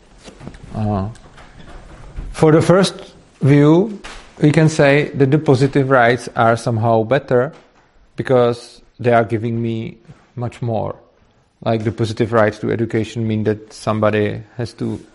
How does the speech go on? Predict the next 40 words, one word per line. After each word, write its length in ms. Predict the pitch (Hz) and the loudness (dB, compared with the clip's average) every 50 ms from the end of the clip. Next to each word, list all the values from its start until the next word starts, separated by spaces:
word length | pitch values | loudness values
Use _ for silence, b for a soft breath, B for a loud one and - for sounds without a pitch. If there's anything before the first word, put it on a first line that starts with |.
| _ - | _ -6
give 180 | - 135 131 120 | -2 -2 -2 0
me 140 | 120 113 104 | 0 0 0
the 80 | 110 | 2
education 580 | 107 101 104 104 - 110 104 104 - - 113 107 | 2 2 0 0 0 0 -2 -2 -2 -6 -8 -6
and 140 | 107 107 104 | -4 -2 -2
I 80 | 104 | -2
don't 260 | 104 110 110 110 107 - - _ _ _ - | -2 -2 -4 -6 -8 -12 -18 _ _ _ -12
need 180 | 120 120 113 - | -10 -8 -8 -8
to 120 | - - | -8 -4
do 160 | 117 123 127 | 0 0 2
anything 380 | 127 123 123 113 - - 107 95 | 2 2 0 -2 -2 -4 -8 -8
for 160 | - 117 110 | -6 -6 -6
that. 200 | 107 110 113 117 - - - - b b b b b b b b b b b b b b b b | -6 -8 -8 -10 -12 -14 -16 -20 b b b b b b b b b b b b b b b b
Uh, 140 | - 123 120 | 0 0 2
the 100 | 120 123 | 4 4
negative 400 | 123 127 117 131 127 139 131 104 | 4 4 4 4 4 2 2 4
right 160 | 131 123 123 | 4 2 2
means 220 | 123 123 123 117 113 | 2 2 0 0 2
that 320 | 123 120 113 - - - _ - | 0 0 -2 -4 -10 -16 _ -6
I 140 | - 135 143 | -4 -4 -2
have 240 | 123 117 117 110 - | 0 -2 -2 -2 0
to 320 | 120 113 110 107 110 110 - _ _ _ _ _ _ _ _ - | 0 0 0 0 -2 -6 -10 _ _ _ _ _ _ _ _ -14
somehow 640 | - - 131 117 107 110 110 104 104 104 107 120 120 - _ _ _ - 120 | -8 -4 -2 0 0 2 2 2 0 0 -4 -6 -10 -14 _ _ _ -12 -6
do 140 | 120 117 117 | -2 0 0
it 180 | 113 113 113 | 0 -2 -4
for 360 | - - - - - - 117 | -16 -20 -20 -12 -6 -4 -2
myself 720 | 117 117 113 113 117 113 - - 131 120 120 127 127 123 - - - - | 0 0 0 0 -2 -4 -4 -4 -2 -2 0 -2 -4 -6 -10 -18 -14 -8
or 300 | - 113 110 110 110 120 117 _ _ _ _ _ - 139 | -6 -4 -4 -4 -6 -8 -12 _ _ _ _ _ -10 -6
do 160 | 120 117 110 | -4 -4 -4
some 180 | - 123 113 | -2 -4 -6
contract 580 | 113 - - 120 117 113 - - 113 107 107 - | -4 -2 -2 -2 -2 -2 -4 -4 -4 -4 -4 -6
with 100 | 117 107 | -10 -8
somebody 420 | - - 110 110 113 110 107 110 | -6 -6 -6 -4 -4 -4 -4 -4
who 320 | 107 113 117 113 - - - - | -4 -4 -4 -6 -8 -8 -10 -8
would 200 | - 120 113 113 | -6 -6 -4 -2
give 160 | 117 123 120 | 0 0 2
it 140 | 123 120 - | 0 0 -2
to 100 | - 123 | -4 -6
me, 140 | 120 117 113 | -4 -4 -4
but 180 | 113 113 107 | -4 -6 -8